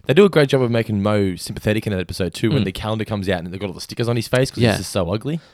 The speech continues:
Speaker 1: 'Cause he's so proud of the fact that he's gonna be in the Duff calendar.
Speaker 2: Yeah. Kent
Speaker 1: And it
Speaker 2: Brockman winning the lottery, I'll throw that in there as well.
Speaker 1: Yeah.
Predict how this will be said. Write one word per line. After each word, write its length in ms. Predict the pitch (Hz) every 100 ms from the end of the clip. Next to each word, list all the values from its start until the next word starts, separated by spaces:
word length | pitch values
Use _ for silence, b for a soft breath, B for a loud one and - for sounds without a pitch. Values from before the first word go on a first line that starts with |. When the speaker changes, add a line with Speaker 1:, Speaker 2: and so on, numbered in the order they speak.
| b
Speaker 1:
'Cause 60 | -
he's 120 | 143
so 140 | 220 214
proud 340 | - 139 160
of 60 | 156
the 60 |
fact 140 | - 123
that 40 | 110
he's 60 |
gonna 120 | 123 113
be 60 |
in 60 | 107
the 60 | 92
Duff 380 | - 113 - -
calendar. 340 | 147 135 117
Speaker 2:
Yeah. 180 | 123 78 - _ _ -
Kent 120 | 170
Speaker 1:
And 20 |
it 40 | 147
Speaker 2:
Brockman 320 | 160 156 131
winning 200 | 127 120
the 60 | 104
lottery, 320 | 104 95 80
I'll 80 | 80
throw 200 | 123 92
that 140 | 87
in 100 | 87
there 140 | 82 78
as 120 | -
well. 100 | 95
Speaker 1:
Yeah. 200 | 104